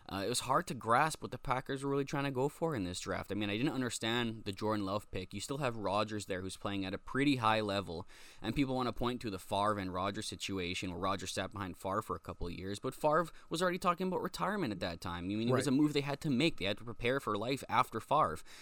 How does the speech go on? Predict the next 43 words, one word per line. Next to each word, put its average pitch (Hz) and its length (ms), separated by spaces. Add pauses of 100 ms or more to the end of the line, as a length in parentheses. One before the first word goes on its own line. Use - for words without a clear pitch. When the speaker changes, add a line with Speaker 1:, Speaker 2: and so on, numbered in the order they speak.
(260)
Speaker 1:
But 135 100
I 107 100
can't - 300
picture 165 320
this 110 160
as 110 80
anything 117 340
else 113 220
than 98 340
a, 80 100 (120)
a 110 40
stock 120 380
down 120 360
for 117 180
Rodgers 117 540
because, 95 420
I 117 40
mean, 120 140
he 135 180
finished 160 280
as 127 100
Q - 220
B 165 140
eleven 113 400
last 90 340
year 87 180
in 92 120
Matt 98 100
LaFleur's 92 380
run-heavy 92 460
offense. 80 500 (340)
He 180 80
hadn't 190 140
finished 180 260
worse 165 180
than 143 120
Q 160 160
B 147 100
seven 123 380
since 110 200
two 113 140
thousand 110 380
fourteen. 110 500